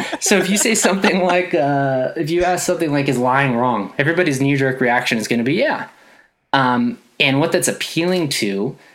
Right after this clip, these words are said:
is that all of these, this common rationality of understanding morals,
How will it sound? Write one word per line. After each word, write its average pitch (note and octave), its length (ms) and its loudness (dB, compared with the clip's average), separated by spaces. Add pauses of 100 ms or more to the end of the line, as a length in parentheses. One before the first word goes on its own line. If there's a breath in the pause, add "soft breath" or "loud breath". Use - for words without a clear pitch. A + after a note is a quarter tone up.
(120)
is B2+ 200 0
that B2+ 280 0
all D3+ 220 2
of F#3 160 -4
these, D3+ 480 -2
this B2+ 200 -4
common E3 680 -2
rationality B2 680 -2
of G#2 80 -4
understanding A2+ 720 -2
morals, A2 720 -2